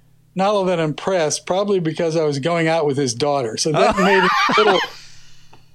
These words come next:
Speaker 1: that made him, like, not take me too seriously.
Speaker 2: <laughs>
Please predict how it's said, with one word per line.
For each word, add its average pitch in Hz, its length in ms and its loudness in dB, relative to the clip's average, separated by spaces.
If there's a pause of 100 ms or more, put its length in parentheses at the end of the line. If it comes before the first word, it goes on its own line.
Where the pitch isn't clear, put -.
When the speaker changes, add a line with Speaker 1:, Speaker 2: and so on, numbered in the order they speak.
(200)
Speaker 1:
that 208 220 0
made 208 220 2
him, 185 140 2
like, 180 280 2
not 190 300 0
take 180 240 0
me 175 220 0
too 170 180 0
seriously. 202 800 0
Speaker 2:
<laughs> 196 60 -2